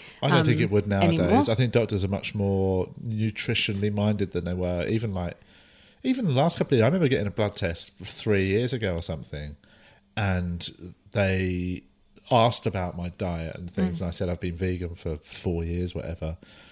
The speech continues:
Speaker 1: And they said, "Oh, we'll be able to tell if you're lacking anything."
Speaker 2: Yeah.
Speaker 1: And they, when they told me that every level of everything that you should have in your diet, they said, "I was absolutely fine." They said the only one, I was probably slightly, uh, under in iron.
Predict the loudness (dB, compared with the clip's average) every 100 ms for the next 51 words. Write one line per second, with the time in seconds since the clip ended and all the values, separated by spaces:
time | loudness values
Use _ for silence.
0 | -20 -14 -4 2 4 4 2 2 2 4
1 | 2 2 0 -2 -4 -4 -2 -2 -2 -2
2 | 0 -2 -4 -6 -2 2 4 4 2 2
3 | 2 0 0 2 2 2 4 2 0 -4
4 | -20 _ 0 4 6 6 8 6 6 4
5 | 2 0 0 0 0 -2 -4 -4 2 2
6 | 2 0 2 2 2 2 0 2 2 2
7 | 2 0 0 2 2 2 2 2 2 4
8 | 4 6 4 4 6 4 4 2 2 0
9 | -6 -10 -20 -8 -6 -4 -2 0 2 2
10 | 2 2 0 -2 2 2 2 2 2 2
11 | 2 2 2 0 -4